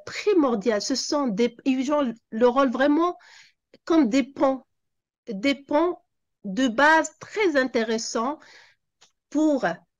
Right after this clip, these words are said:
communiquer entre les scientifiques,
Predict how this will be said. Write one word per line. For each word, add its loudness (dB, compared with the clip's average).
communiquer 2
entre 0
les -4
scientifiques, -2